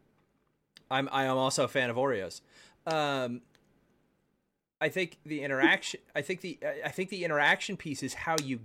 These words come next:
get over that, right? If you've got a de-, if dif-,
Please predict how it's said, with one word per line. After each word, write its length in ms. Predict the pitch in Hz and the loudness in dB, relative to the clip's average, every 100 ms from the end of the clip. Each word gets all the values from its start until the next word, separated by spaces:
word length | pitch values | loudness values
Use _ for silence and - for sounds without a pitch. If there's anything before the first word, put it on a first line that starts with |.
| 107 | -2
get 180 | 156 143 | -2 -2
over 300 | 147 180 131 | -4 -2 -4
that, 220 | 73 64 | -4 -12
right? 280 | 117 107 135 - _ _ - - _ - | -8 -6 -6 -10 _ _ -20 -20 _ -4
If 220 | 156 165 | -4 -2
you've 180 | 156 131 | -8 -2
got 260 | 160 233 - | 2 2 0
a 80 | 160 | -4
de-, 200 | 147 147 | -4 -6
if 200 | 139 113 | -8 -8
dif-, 320 | - 151 151 | -2 -2 -2